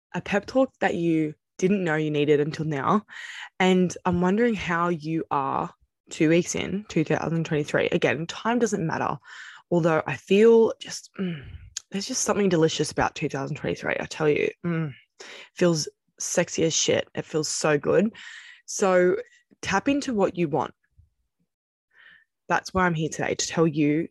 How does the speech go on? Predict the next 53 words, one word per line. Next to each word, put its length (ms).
<laughs> 140
I 100
know 180
it's 260
like, 280
Sounds 300
so 100
easy 280
and 100
simple. 380
And 220
you 240
actually 420
get 180
to 80
choose 460
that. 260
Like, 200
you 140
actually 400
get 180
to 80
choose 340
that. 180
There's 160
so 160
many 140
beautiful 340
things, 480
like, 200
right 200
now 360
in 160
the 80
internet 420
space 420
going 240
around, 240
especially 380
on 100
TikTok, 460
the 160
lucky 300
girl 200
syndrome. 680
I 40
don't 100
know 60
if 120
you've 100
heard 220
about 280
it. 200